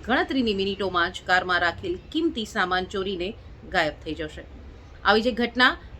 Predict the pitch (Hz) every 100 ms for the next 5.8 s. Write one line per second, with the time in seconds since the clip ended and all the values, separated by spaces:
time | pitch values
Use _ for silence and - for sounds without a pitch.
0 | - 202 220 240 247 240 247 233 - -
1 | - - 349 370 - 277 254 240 240 233
2 | 226 240 320 - 185 202 190 190 180 175
3 | 175 170 170 208 196 - - - - 262
4 | 330 269 160 151 214 214 214 202 196 185
5 | 190 202 175 175 185 208 175